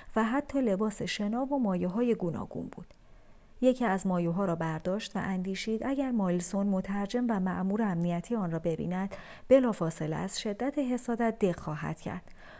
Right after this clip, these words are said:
با همان مایه و سایر لباس‌هایی که پوشید عکس انداخت و پول زیادی پرداخت تا از هر کدام چند عدد برایش ظاهر کند. نامه‌ای برای افراد خانواده نوشت و به آنها اطلاع داد که خوشبخت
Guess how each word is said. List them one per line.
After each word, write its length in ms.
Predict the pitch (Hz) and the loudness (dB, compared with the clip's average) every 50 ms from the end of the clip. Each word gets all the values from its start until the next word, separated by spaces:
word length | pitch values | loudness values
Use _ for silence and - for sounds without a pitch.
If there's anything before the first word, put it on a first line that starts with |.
| - - - | -10 0 4
با 140 | 226 208 208 | 4 6 6
همان 380 | 196 220 247 240 226 202 185 | 4 2 2 2 4 4 4
مایه 320 | 180 180 180 175 175 185 196 | 2 2 2 2 2 2 0
و 160 | 196 196 202 | 0 0 0
سایر 460 | 196 - - 190 214 233 254 233 220 | 0 0 0 0 2 2 2 2 2
لباس‌هایی 640 | 185 180 180 180 - 175 185 - - 208 208 202 185 | 0 0 0 0 0 -2 -2 -2 -2 -2 0 0 0
که 140 | - 180 170 | -2 -2 -4
پوشید 540 | - - 180 175 - - 202 208 208 - - - - - - - | -4 -4 -6 -4 -4 -4 -2 -4 -4 -6 -8 -16 -16 -14 -6 -2
عکس 360 | 226 240 254 254 - - 254 | -2 -2 0 0 -2 0 0
انداخت 420 | 247 247 233 220 220 220 220 - - | 0 0 0 0 -2 -2 -2 -4 -2
و 100 | 226 214 | -2 -2
پول 300 | 208 - 240 226 185 170 | -2 0 0 0 2 0
زیادی 440 | 175 180 190 190 202 240 269 277 285 | 0 0 0 0 0 -2 -2 -2 -4
پرداخت 580 | 277 240 247 233 233 233 220 220 220 220 - | -2 -2 -2 0 0 0 -2 -2 -2 -4 -6
تا 140 | - - 214 | -6 -4 -2
از 200 | 175 185 190 190 - | 0 0 0 -2 -2
هر 220 | - - 254 285 277 | -2 -2 -2 -2 -2
کدام 340 | - - 269 254 240 240 233 | -2 0 0 0 0 0 -2
چند 380 | 233 - - 254 269 294 277 240 | -4 -6 -4 -2 -2 0 0 0
عدد 320 | 220 214 208 214 202 202 202 | 0 0 2 0 -2 -2 0
برایش 460 | 196 175 175 180 185 180 170 175 - | 0 2 2 2 2 0 0 -2 -2
ظاهر 380 | - - - 160 156 - - - | -4 -4 -4 -4 -6 -6 -8 -10
کند. 360 | - - 165 - - - - - - - - - - - - - - - - - - - - | -10 -8 -8 -8 -10 -12 -16 -20 -20 -20 -20 -20 -20 -20 -20 -20 -20 -20 -18 -18 -18 -4 0
نامه‌ای 400 | 254 269 277 285 277 294 294 285 | 2 4 4 4 4 4 2 4
برای 300 | 247 247 220 220 233 233 | 4 2 4 2 2 2
افراد 380 | 220 208 202 - - 220 214 233 | 0 0 -2 -2 -2 -2 -2 0
خانواده 580 | - - 214 202 185 185 180 185 175 190 220 | 0 0 0 0 0 0 0 0 0 0 0
نوشت 500 | 247 277 277 247 254 247 247 - - - | 0 0 0 0 0 0 -2 -2 -2 -2
و 80 | 208 190 | 0 2
به 80 | 180 175 | 2 2
آنها 300 | - 185 175 175 185 202 | 2 2 2 2 2 2
اطلاع 480 | 170 175 - - 185 165 180 208 240 | 0 0 -2 -2 -2 0 0 0 0
داد 240 | 247 254 254 254 - | 0 0 -2 -2 -4
که 120 | - - | -4 -4
خوشبخت 580 | 214 - - 156 165 - - 196 196 - - - | -4 -2 -2 -2 -4 -4 -6 -8 -8 -8 -10 -12